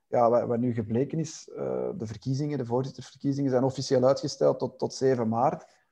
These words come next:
Tot dan gaat er niks gebeuren. Dus ik denk ook dat er met, met Messi niet zal gepraat worden over een nieuw contract tot dan.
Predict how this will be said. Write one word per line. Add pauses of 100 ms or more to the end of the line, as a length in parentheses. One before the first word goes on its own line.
(260)
Tot
dan
gaat
er
niks
gebeuren.
Dus
ik
denk
ook
dat
er
met,
met
Messi
niet
zal
gepraat
worden (360)
over
een
nieuw
contract
tot
dan.